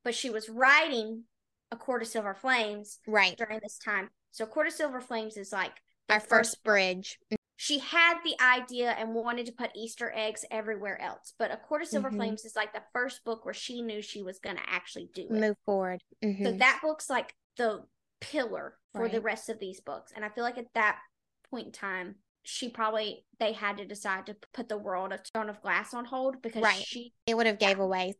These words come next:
Speaker 2: so much stuff.
Speaker 1: Yeah, 'cause
Speaker 2: Yeah.
Speaker 1: it was supposed to have, like, bloodlines and, like,
Speaker 2: Yeah.
Speaker 1: all that stuff. So
Speaker 2: Yeah.
Speaker 1: I'm hoping we get some more news, which we did get the news of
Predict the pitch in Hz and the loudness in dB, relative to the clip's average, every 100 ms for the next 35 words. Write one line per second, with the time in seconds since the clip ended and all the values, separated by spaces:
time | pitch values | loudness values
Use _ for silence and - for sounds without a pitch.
0 | - - 196 185 190 - - 240 277 - | -6 -2 0 0 -4 -6 -2 2 4 4
1 | 349 320 254 277 294 302 302 349 311 254 | 2 2 2 0 4 6 6 4 4 2
2 | 226 240 240 226 247 240 240 240 240 240 | 2 4 4 6 4 6 4 0 -4 -10
3 | - 226 220 208 214 - - 202 226 202 | -6 -4 2 0 0 -6 4 6 6 4
4 | - - - - - _ - - 330 302 | 0 -2 -6 -6 -10 _ -8 2 4 6
5 | 262 311 415 403 480 539 523 523 508 466 | 6 4 4 4 6 6 4 2 -2 -4
6 | 247 269 262 233 247 233 220 - _ - | -2 0 -2 0 0 2 0 -6 _ -12
7 | - 254 233 220 202 165 - - 262 247 | -4 -2 0 0 -2 -6 -10 -14 0 4
8 | 262 - - - - 254 247 262 294 330 | 4 2 -6 -6 -8 -8 -2 -2 -2 -6
9 | 381 320 302 330 - 247 254 | -4 -2 -2 -2 0 4 4